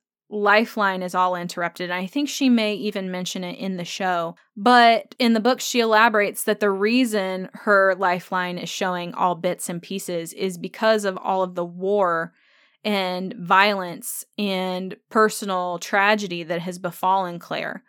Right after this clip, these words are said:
And so I just keep thinking about that, how your lifeline literally restarts every time something tragic happens to you. Like, you just take a left turn and start over.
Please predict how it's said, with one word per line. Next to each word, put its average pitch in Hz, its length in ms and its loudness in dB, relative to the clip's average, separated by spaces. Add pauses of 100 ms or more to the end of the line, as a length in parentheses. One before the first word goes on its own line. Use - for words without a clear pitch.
(140)
And 196 340 0
so 185 640 2
I 202 80 -2
just 214 240 -4
keep - 220 -10
thinking 214 340 -4
about 165 300 -6
that, - 180 -2
how 185 460 4
your 196 320 -2
lifeline 190 800 0
literally 202 600 2
restarts 180 760 -2
every 180 260 -4
time 170 300 -8
something 170 400 -8
tragic 170 380 -4
happens 170 380 -4
to - 80 -12
you. - 80 -10
Like, - 200 -10
you 185 40 -6
just 175 220 -8
take - 160 -10
a 185 60 -4
left 175 340 -4
turn 175 320 -8
and 165 160 -12
start 160 380 -2
over. 180 420 -6